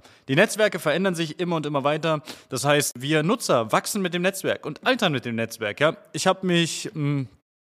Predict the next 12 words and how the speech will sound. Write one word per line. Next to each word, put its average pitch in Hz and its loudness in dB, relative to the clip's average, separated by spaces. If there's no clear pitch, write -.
ich - -10
muss 135 -2
lügen, 147 0
ich 123 0
glaub, 190 0
zweitausendneun 175 2
das 131 -2
erste 170 0
Mal 147 0
bei 139 2
Facebook - -4
angemeldet. 127 0